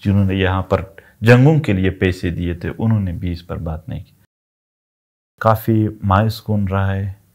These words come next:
किरदार। इंसानी हुकूक के इदारे, मतलब, वो एक किस्म के मखलूक को इंसान समझते हैं, उनके हवाले से फिर बात करते हैं, मगर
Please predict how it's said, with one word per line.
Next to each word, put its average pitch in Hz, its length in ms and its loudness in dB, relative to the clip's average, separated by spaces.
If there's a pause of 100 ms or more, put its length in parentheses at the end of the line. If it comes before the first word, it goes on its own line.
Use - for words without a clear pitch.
(160)
किरदार। 92 480 -2 (1600)
इंसानी 101 440 2
हुकूक 98 420 -2
के 104 140 0
इदारे, 98 500 0 (1120)
मतलब, 98 340 0
वो 90 720 -4 (540)
एक 110 260 4
किस्म 107 320 -2
के 104 120 -4
मखलूक 101 600 -2
को 101 160 2
इंसान 101 400 -2
समझते 113 560 -4
हैं, 101 200 -4
उनके 98 280 -4
हवाले 98 240 2
से - 180 -12
फिर 92 120 -4
बात 98 280 0
करते 95 340 -8
हैं, 101 200 -6 (540)
मगर 98 240 0